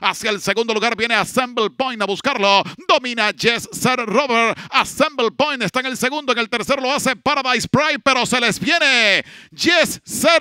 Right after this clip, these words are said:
Robert insiste por dentro. Paradise Pride, pero domina Yes Sir Robert con Gevian Toledo. Su segunda victoria de la tarde. Jonathan Maldonado, segundo triunfo del día. Yes Sir Robert.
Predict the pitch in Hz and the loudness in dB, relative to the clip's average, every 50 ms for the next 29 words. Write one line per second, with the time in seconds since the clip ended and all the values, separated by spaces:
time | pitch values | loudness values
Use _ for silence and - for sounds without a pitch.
0 | 320 - - 226 240 262 285 320 330 294 269 247 240 240 233 185 - 339 370 - | 0 -2 -4 -4 -2 2 2 2 2 2 2 0 0 -2 -4 -4 -2 0 0 0
1 | - - 240 196 233 226 220 226 320 320 247 254 277 240 - - 294 320 302 277 | 0 -2 -2 0 0 0 0 0 -2 -2 -2 -2 -4 -2 0 0 0 0 0 0
2 | 254 214 - - - 285 330 330 302 208 254 262 254 254 240 320 381 359 311 269 | -2 -2 -2 -2 0 2 2 2 2 2 2 2 2 2 0 0 0 2 2 4
3 | 240 220 190 170 - - - - - - 180 - 339 359 330 247 156 - - - | 4 4 2 2 0 -4 -8 -20 -20 -12 -4 0 2 2 4 2 0 -2 -8 -2
4 | - 285 349 339 320 330 240 220 240 311 339 311 294 262 240 - 269 277 262 233 | 2 4 4 4 2 -2 -2 0 2 4 4 4 2 2 2 2 0 0 0 0
5 | - 262 277 294 370 370 359 285 - 285 320 320 330 320 285 262 233 - 285 302 | 0 2 2 2 2 0 0 -2 0 2 2 4 4 4 4 2 2 0 0 0
6 | - 254 277 285 392 370 330 302 285 262 226 - - 294 311 277 254 240 247 247 | 0 2 0 0 0 0 0 0 0 0 -2 -2 0 0 2 2 2 0 0 0
7 | 254 240 - 349 359 320 294 294 294 294 285 240 139 - - _ - - 339 370 | 0 0 2 0 2 2 4 4 4 4 4 2 -2 -6 -18 _ -2 2 2 4
8 | 349 320 - 311 294 277 277 277 262 247 269 311 339 330 285 247 220 - 269 269 | 4 4 2 2 0 2 2 0 2 2 2 2 2 4 4 2 2 2 0 0
9 | 302 392 349 285 262 - 277 359 330 254 220 254 277 262 254 262 370 370 330 269 | 0 0 -2 0 -2 0 -2 -4 -4 -2 -2 0 0 -2 -2 0 0 2 2 2
10 | 220 - - 392 370 233 - - - - - 254 359 370 311 294 - 254 277 381 | 2 2 2 2 2 2 0 -4 -10 -4 0 2 2 2 0 -2 -2 -2 0 0
11 | 392 359 330 285 277 254 247 233 226 220 | 0 0 2 2 2 2 2 0 -2 -4